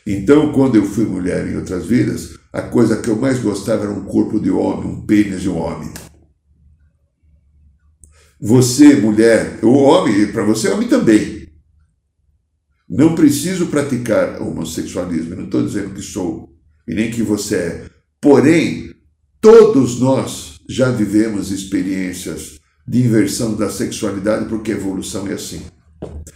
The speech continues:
Você que é mulher, já foi homem também. Da mesma maneira.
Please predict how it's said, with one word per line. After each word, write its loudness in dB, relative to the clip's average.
Você 2
que -4
é 0
mulher, -4
já -8
foi -2
homem -6
também. -14
Da -6
mesma 0
maneira. -8